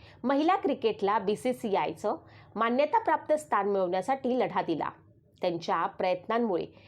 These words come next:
पुढे महिला क्रिकेट भारतात स्थिरपणे उभं राहिलं. प्रेमला चव्हाण यांचं निधन आठ जुलै दोन हजार तीन रोजी झालं, पण त्यांचं काम आजही प्रत्येक महिला क्रिकेटपटूच्या हृदयात जिवंत आहे. आज स्मृती गंधाना, हरमनप्रीत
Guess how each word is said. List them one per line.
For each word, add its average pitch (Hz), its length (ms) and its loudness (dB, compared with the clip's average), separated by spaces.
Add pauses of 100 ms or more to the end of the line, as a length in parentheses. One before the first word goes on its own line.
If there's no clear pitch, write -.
(200)
पुढे 339 200 2
महिला 277 340 2
क्रिकेट 277 440 -2
भारतात 240 340 0
स्थिरपणे 226 480 -4
उभं 196 260 0
राहिलं. 170 300 -4 (560)
प्रेमला 185 320 0
चव्हाण 226 360 -2
यांचं 233 260 0
निधन 240 440 -2
आठ 180 280 -2
जुलै 220 240 0
दोन 190 220 -2
हजार - 240 0
तीन 202 240 -2
रोजी 170 280 -2
झालं, - 260 -6 (540)
पण 359 160 2
त्यांचं 381 260 4
काम 330 360 2
आजही 233 460 2
प्रत्येक 240 580 0 (320)
महिला 226 380 2
क्रिकेटपटूच्या 247 840 -2
हृदयात 247 300 2
जिवंत 180 420 -2
आहे. 165 420 -6 (320)
आज 180 140 0
स्मृती 208 400 0
गंधाना, 226 560 0 (360)
हरमनप्रीत 254 680 0